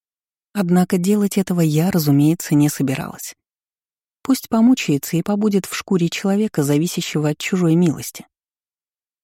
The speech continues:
На площадку для поединков примчался взволнованный глава города и начальник стражи.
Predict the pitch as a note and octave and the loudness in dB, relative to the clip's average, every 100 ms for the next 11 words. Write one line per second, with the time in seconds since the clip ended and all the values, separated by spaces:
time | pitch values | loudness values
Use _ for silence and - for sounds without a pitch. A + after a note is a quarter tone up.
0 | _ _ G3 A3+ - D4+ - G3 F3+ F#3 | _ _ -2 -2 -2 -2 0 0 2 0
1 | F3+ G3+ G#3 E3+ - D#3+ D3+ - F#3+ - | 2 0 -2 -6 0 0 0 -2 -4 -4
2 | D3+ C#3+ D3+ E3+ E3+ D#3+ D3+ D#3+ D3+ D#3 | -2 0 0 2 2 2 4 2 0 -2
3 | D#3+ G3 A3+ F#3 E3+ D#3 D3+ - D3+ D3+ | 0 0 0 2 2 2 0 -2 0 0
4 | - - - - - | 0 -8 -8 -8 -10